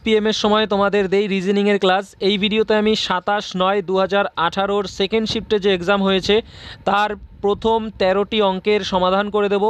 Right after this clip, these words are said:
এবং বাকি বারোটি অঙ্কের সমাধান আমি এর পরের ভিডিওতে করে দেব, ঠিক আছে? প্রতি দুই দিনে আমি এক একটা করে শিফটের অঙ্ক করি এবং রিজনিং করে দেই প্রতি দুই দিনে। তো তোমরা আমাদের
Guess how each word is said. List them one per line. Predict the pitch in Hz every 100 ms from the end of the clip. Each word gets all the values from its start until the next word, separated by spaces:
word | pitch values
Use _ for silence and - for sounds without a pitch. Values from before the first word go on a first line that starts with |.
| 240 180
এবং | 190 196 151
বাকি | 180 185 214
বারোটি | 185 180 196 208
অঙ্কের | 196 196 196
সমাধান | 190 190 190 190
আমি | 190 226 - - 185
এর | 180 185
পরের | 180 185
ভিডিওতে | 185 190 196 190
করে | 190 180
দেব, | 180 202 247 - - -
ঠিক | 202 202
আছে? | 220 233 - - -
প্রতি | 202 202 220 185
দুই | 208 202
দিনে | 214 214
আমি | 202 214 220 190
এক | 180 202
একটা | - 196
করে | 202 196 -
শিফটের | 202 - 202 196 175
অঙ্ক | 175 190 208 220 220 - -
করি | 202 214 220 -
এবং | 185 202 196 180
রিজনিং | 175 180 202 208 202
করে | 208 196
দেই | 202 196
প্রতি | 185 196 185
দুই | 190 180
দিনে। | 190 214 - - - - -
তো | 202 202 208 202 - - - - - -
তোমরা | 202 214 214 208 -
আমাদের | 180 202